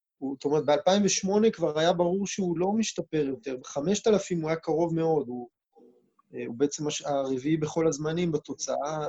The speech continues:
אה, ואתה רואה שהוא, הוא, הוא, הוא היה חסר לו שם את היכולת לסגור,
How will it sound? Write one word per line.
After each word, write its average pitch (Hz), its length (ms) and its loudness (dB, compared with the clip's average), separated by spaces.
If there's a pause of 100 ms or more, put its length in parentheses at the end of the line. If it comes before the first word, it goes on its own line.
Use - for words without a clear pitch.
אה, 131 180 -6 (1600)
ואתה 139 1900 0
רואה 180 280 6
שהוא, 247 420 2
הוא, 214 220 -4
הוא, 208 220 -4
הוא 202 220 -2
היה 214 140 4
חסר 262 360 2
לו 285 180 2
שם 165 300 -2
את - 140 -12
היכולת 147 840 -2
לסגור, 165 440 0